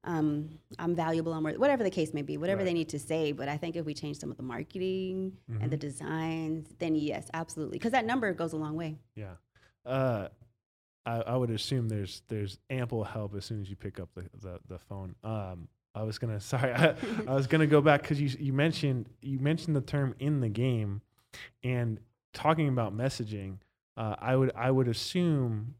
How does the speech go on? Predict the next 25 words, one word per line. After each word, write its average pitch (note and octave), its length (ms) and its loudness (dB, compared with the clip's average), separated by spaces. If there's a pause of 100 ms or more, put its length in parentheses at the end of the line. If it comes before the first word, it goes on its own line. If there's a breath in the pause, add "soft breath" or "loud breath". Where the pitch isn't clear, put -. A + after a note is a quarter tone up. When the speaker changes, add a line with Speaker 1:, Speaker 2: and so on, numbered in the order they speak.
(600)
Speaker 2:
that A#2+ 280 4
when B2 320 2
you're, A#2 640 4 (280)
you're G#2+ 160 -4
being A#2+ 280 0
trafficked, G#2+ 680 -2 (340)
there's C3 280 2 (120)
that B2+ 320 -2 (180)
positive C#3+ 560 2
spin A#2 300 -2
on G2+ 160 -4
things. - 520 -14
Speaker 1:
Mm-hmm. E3+ 340 -10
Speaker 2:
And B2+ 80 0
it's C3 120 0
almost D#3+ 380 2
like C3+ 240 2
a, A2+ 240 0
a A#2+ 120 0
war B2+ 440 4
that's A#2+ 240 0
being A#2 440 -4 (200)
battled B2 340 2
unfairly A2+ 720 2
because A2+ 480 -2